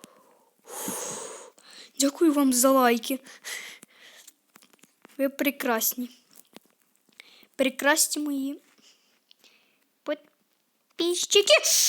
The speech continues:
Фу, то чому я впав? Чому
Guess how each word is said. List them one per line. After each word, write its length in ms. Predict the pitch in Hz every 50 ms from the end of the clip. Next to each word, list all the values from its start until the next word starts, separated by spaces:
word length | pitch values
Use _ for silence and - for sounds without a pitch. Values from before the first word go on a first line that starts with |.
| - - - - -
Фу, 140 | - - 294
то 160 | - - 339 - - _ _ _ _ - _ _ _ - - -
чому 180 | - 622 659 719 719 494
я 60 | 440
впав? 440 | - - - 330 311 277 269 262 - - _ - - - - - _ _ _ _ _ - - _ _ _ - - _ _ _ _ _ _ _ _ _ _ _ - - _ _ - - _ _ _ - - _ _ _ _
Чому 200 | - 466 571